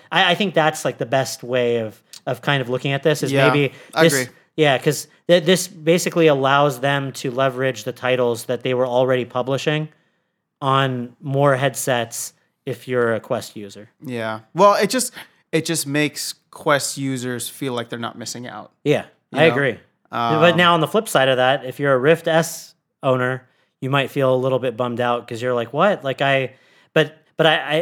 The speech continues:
Speaker 1: I, because now you can't, you don't have access to Quest titles,
Speaker 2: True.
Speaker 1: and now, but Quest users have access to your titles. Now the, now the thing, the, the, the nice thing about that is, I mean, there's no if, ands, or buts about it. The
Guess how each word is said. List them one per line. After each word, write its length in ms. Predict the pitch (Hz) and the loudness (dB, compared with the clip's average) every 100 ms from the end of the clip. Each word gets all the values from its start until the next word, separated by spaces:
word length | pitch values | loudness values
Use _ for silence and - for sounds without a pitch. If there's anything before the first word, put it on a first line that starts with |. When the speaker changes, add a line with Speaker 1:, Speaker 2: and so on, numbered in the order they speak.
| - | -4
Speaker 1:
I, 60 | 160 | -12
because 440 | 123 - 147 - - - | -8 -2 -2 -2 -14 -8
now 300 | 139 156 160 | 0 4 4
you 180 | 156 147 | 4 0
can't, 360 | 160 151 143 | 0 0 -2
you 120 | 139 131 - | -10 -6 4
don't 220 | 165 185 | 4 4
have 160 | 151 151 | 2 0
access 340 | 143 - 139 | 0 -2 -6
to 80 | 143 | -6
Quest 340 | - 147 147 - | -2 -2 -2 -2
titles, 380 | 117 117 127 131 | 0 2 0 0
Speaker 2:
True. 420 | 135 143 139 120 | -4 -4 -4 -2
Speaker 1:
and 100 | 139 | 0
now, 220 | 147 143 | 2 0
but 180 | - 127 | 0 -2
Quest 300 | - 160 - | 2 2 2
users 320 | 147 139 135 | 0 0 0
have 100 | 131 | 2
access 380 | 131 131 135 - | 2 2 -4 -6
to 60 | 127 | -6
your 120 | 139 | -2
titles. 360 | 120 113 107 - - | -2 -2 -4 -10 -8
Now 120 | 151 147 | 0 4
the, 280 | 156 147 - - 151 | 4 2 -4 -10 -2
now 100 | 151 | 0
the 100 | 143 | 0
thing, 420 | - 165 160 139 | 0 0 0 -2
the, 440 | 143 139 135 143 151 | 0 2 2 -2 -8
the, 520 | 135 135 127 123 120 123 | -4 0 0 0 -4 -10
the 100 | 139 | -6
nice 300 | 135 151 160 | 0 2 2
thing 140 | 170 147 | 2 2
about 240 | 139 - | 0 2
that 200 | 131 127 | 2 2
is, 280 | 120 113 - _ - | 0 -2 -8 _ -8
I 20 | |
mean, 240 | 139 143 135 | -4 -4 0
there's 240 | 151 151 | 2 4
no 300 | 185 180 151 160 | 4 4 2 0
if, 460 | 151 - - - - | 0 -2 -18 -20 -10
ands, 240 | 139 139 127 | -4 -4 -2
or 60 | |
buts 260 | 113 131 135 | 2 0 0
about 280 | 117 117 135 | -2 2 2
it. 180 | 156 160 _ _ _ _ | 0 -4 _ _ _ _
The 340 | 135 135 127 | 2 4 2